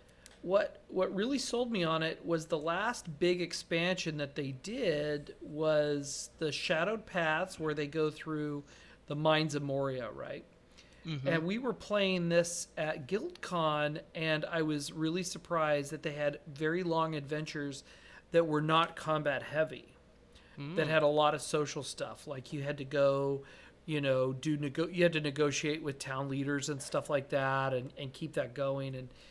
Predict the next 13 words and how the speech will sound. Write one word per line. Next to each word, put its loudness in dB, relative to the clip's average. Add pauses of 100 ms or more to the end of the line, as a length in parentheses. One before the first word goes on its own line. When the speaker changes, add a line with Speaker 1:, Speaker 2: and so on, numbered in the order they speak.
(220)
Speaker 1:
somebody 6
wanted 4
to -4
go 2
get -2
a -4
cool -2
axe -6
at -20
the -4
last -2
minute. -2
They -2